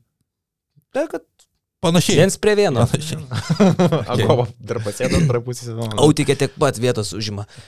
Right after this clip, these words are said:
Speaker 2: Jo, tai <coughs> atakuojantis gynėjas, jeigu mes čia, bet dėl Grigonio irgi aš dar neskubėčiau čia užbėgti, yra dar tas ten kontraktas, jisai gal ir iš-, išsispręs, bet mes atsimenam Grigonis kaip, kaip neskubėjo eiti į tą Žalgirį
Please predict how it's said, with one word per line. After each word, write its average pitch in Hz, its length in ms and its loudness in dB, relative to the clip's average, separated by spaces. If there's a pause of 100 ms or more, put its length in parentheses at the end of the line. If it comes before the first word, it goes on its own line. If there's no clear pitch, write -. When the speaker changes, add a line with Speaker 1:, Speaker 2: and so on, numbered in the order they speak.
(1040)
Speaker 2:
Jo, 123 320 0
tai 117 460 0 (420)
<coughs> - 600 -10
atakuojantis 113 560 0
gynėjas, 117 300 0
jeigu 110 100 -6
mes 113 160 0
čia, 123 80 -2 (220)
bet 123 100 -2
dėl 143 180 2
Grigonio 143 380 4
irgi 135 200 2
aš 92 100 0
dar 98 100 0
neskubėčiau 107 480 0
čia 107 80 0
užbėgti, 101 400 -2
yra 104 160 2
dar 104 160 -2
tas 101 200 -4
ten 98 240 -2
kontraktas, 113 520 0
jisai 110 160 -4
gal 104 160 0
ir 104 80 0
iš-, - 240 -6
išsispręs, 110 640 0
bet 107 160 2
mes 110 160 2
atsimenam 113 400 -2
Grigonis 107 480 0
kaip, 110 220 -2 (680)
kaip 101 500 -4
neskubėjo 117 600 2
eiti 107 220 0
į - 40 -10
tą 104 100 2
Žalgirį 107 500 2